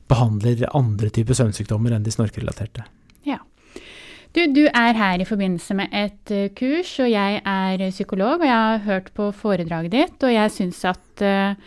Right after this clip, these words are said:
Speaker 2: det var et veldig spennende foredrag, fordi du snakket om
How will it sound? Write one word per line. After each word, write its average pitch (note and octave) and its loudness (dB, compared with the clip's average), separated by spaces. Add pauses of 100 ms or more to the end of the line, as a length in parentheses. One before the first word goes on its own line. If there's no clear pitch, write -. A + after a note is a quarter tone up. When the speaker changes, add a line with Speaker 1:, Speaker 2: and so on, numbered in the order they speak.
(380)
Speaker 2:
det A3 -2
var F3+ 0
et G3+ -6
veldig G3+ -2
spennende G3+ -2
foredrag, F#3 0 (200)
fordi A3 -2
du A#3+ -4
snakket A#3+ 2
om A#3 6